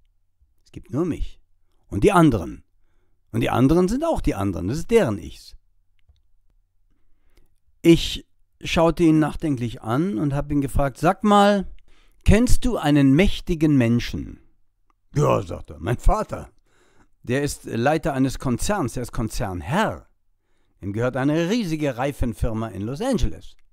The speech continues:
"Gut", sag ich. "Du sagst, dein Vater hat also völlige Macht über den Konzern?" "Ja", sagt er.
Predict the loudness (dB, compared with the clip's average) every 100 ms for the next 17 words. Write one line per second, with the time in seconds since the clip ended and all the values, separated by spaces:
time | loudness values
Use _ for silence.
0 | _ _ _ _ _ _ _ -20 -18 -10
1 | 2 4 4 0 -8 -10 -16 -18 -20 -18
2 | -16 -16 -18 _ _ _ _ _ _ _
3 | 0 4 2 0 -4 -2 -2 -2 -2 -2
4 | 0 0 0 -4 -10 _ _ _ -2 -2
5 | 0 0 0 0 0 2 4 2 2 2
6 | 2 0 -4 -6 -2 0 0 0 0 0
7 | 0 -2 -6 -6 -4 -4 -4 -10 -14 -16
8 | -16 -16 -16